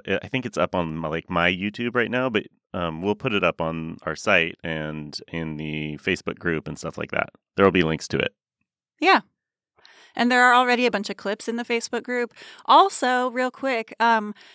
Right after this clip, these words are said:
Speaker 2: I sent out invites to a whole bunch of people on Facebook to join our Facebook group. And apparently I hadn't done that in a long time because we got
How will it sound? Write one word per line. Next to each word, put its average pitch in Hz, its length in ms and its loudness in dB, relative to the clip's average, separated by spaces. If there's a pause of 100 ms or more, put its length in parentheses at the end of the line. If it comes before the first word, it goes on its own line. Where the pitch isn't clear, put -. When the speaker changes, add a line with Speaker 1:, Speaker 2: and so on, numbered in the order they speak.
(140)
Speaker 2:
I 254 380 4
sent 240 520 -4
out 220 400 2
invites 220 540 -2
to 214 160 -2
a 202 80 -2
whole 226 240 2
bunch 220 320 0
of 196 180 -6
people 208 640 0 (400)
on 196 400 2
Facebook 196 460 -2
to 196 120 -4
join 190 300 -2
our 185 100 -2
Facebook 185 400 -4
group. 180 480 0
And 185 320 0
apparently 311 420 0
I 339 100 6
hadn't 269 320 2
done - 180 2
that 208 160 2
in 185 80 -2
a 180 80 -2
long 180 240 -2
time 180 300 0
because 180 300 -2
we 233 120 -6
got 247 300 4